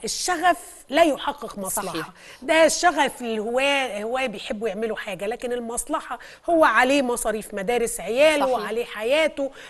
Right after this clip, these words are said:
Speaker 1: عليه صعوباته. ويبص على رأيك، الكمون بيتزرع بكام والقمح بيتزرع في
Speaker 2: صحيح.
Speaker 1: كام؟ أنا أروح أزرع كمون أو أزرع طماطم أو أزرع كذا، هتاخد، يعني هقدر أبيعها بشكل أحسن،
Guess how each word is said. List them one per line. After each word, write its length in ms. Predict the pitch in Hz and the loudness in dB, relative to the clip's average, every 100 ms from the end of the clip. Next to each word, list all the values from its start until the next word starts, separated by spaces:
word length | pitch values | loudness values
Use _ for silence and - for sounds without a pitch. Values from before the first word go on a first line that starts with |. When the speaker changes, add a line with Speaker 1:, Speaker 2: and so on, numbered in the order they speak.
| - | -6
Speaker 1:
عليه 340 | 180 240 277 | -2 0 0
صعوباته. 480 | - 214 208 285 302 | -2 -4 -2 -2 0
ويبص 360 | 294 262 330 - | -2 0 -2 -2
على 200 | 226 262 | 0 0
رأيك، 360 | 262 220 - | -2 -6 -8
الكمون 720 | 226 190 262 262 311 339 330 | -10 -6 -2 0 2 4 2
بيتزرع 520 | 262 254 202 277 330 240 | 0 -2 -2 0 2 2
بكام 400 | 254 311 330 392 - - | -2 2 2 0 -10 -8
والقمح 440 | 262 320 320 311 254 | -4 0 0 -2 -4
بيتزرع 440 | 247 196 262 220 | -6 0 0 0
في 80 | 196 | -2
Speaker 2:
صحيح. 120 | 220 | -4
Speaker 1:
كام؟ 160 | 220 294 | -4 -2
أنا 140 | 392 | -2
أروح 260 | 370 370 320 | -2 -2 -2
أزرع 260 | 302 285 233 | 0 -2 -4
كمون 460 | 262 247 285 320 - - - | -4 -2 0 -2 -4 -10 -2
أو 80 | 254 | 2
أزرع 340 | 302 269 240 | 2 2 0
طماطم 560 | 233 277 277 311 311 262 | 0 0 2 2 0 -2
أو 180 | 233 269 | -2 -2
أزرع 300 | 285 269 240 | 0 -2 -4
كذا، 280 | 302 294 302 - | -4 -4 -4 -4
هتاخد، 480 | 269 320 311 285 220 - - | -6 -4 -4 -8 -10 -18 -8
يعني 280 | 240 226 262 | -4 -2 -4
هقدر 360 | - 320 247 262 | -4 -4 0 2
أبيعها 320 | 247 285 254 | 2 2 -2
بشكل 500 | - 285 269 254 226 | -6 -6 -6 -4 -4
أحسن، 560 | 240 294 - 330 330 | -2 -2 -2 -2 -2